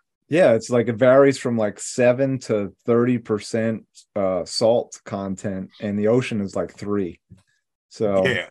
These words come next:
Speaker 2: and there's, and there's no, what was it? There's no outlets. Um, so it's just a big puddle. Um, so that water's not running anywhere. It only evaporates. And that's how the salinity gets higher and higher, 'cause the s-, the salt stays there, obviously.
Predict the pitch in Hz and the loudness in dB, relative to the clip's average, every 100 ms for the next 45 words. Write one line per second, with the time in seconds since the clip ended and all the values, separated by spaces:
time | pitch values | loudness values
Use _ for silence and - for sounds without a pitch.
0 | _ - 135 135 120 - 135 139 120 104 | _ -6 -2 2 0 -2 -4 -2 -2 -4
1 | 117 131 156 165 160 147 - _ _ 143 | -2 0 2 2 2 -2 -14 _ _ -10
2 | 143 160 147 120 110 135 147 139 139 135 | -6 -6 -6 -8 -4 0 2 4 2 2
3 | 113 78 - - - _ - 107 107 101 | -4 -10 -12 -16 -18 _ -6 -2 -2 -4
4 | - - 135 117 117 - 143 143 113 135 | -14 -6 -2 -2 -4 -6 -6 -4 -4 -4
5 | - 139 104 - _ _ _ _ _ - | 0 -2 -2 -6 _ _ _ _ _ -12
6 | 101 104 104 101 107 - 127 120 123 131 | -8 -6 -6 -8 -12 -14 -10 -6 -4 0
7 | 131 127 127 127 117 131 123 113 107 104 | 0 0 -4 -4 -2 0 0 -2 -6 -8
8 | 98 98 98 92 _ _ 117 123 123 120 | -6 -4 -4 -6 _ _ -2 0 0 -2
9 | 110 117 131 131 85 85 90 117 - _ | -2 -2 -2 -4 -8 -8 -10 -12 -16 _
10 | _ _ 95 104 107 104 104 127 - 135 | _ _ -8 -4 -4 -4 -4 -4 -4 -4
11 | 117 117 - 123 117 160 123 104 92 - | -4 -8 -8 -6 0 0 0 -6 -12 -10
12 | 107 - 123 110 104 95 185 110 98 110 | -10 -6 -4 -4 -6 -6 -6 -4 -6 -6
13 | 117 - 113 - - 107 - 127 117 - | -10 -10 -14 -14 -16 -16 -8 -6 -6 -10
14 | 117 101 95 110 98 85 85 92 92 98 | -10 -10 -8 -8 -6 -8 -8 -10 -10 -12
15 | 90 | -14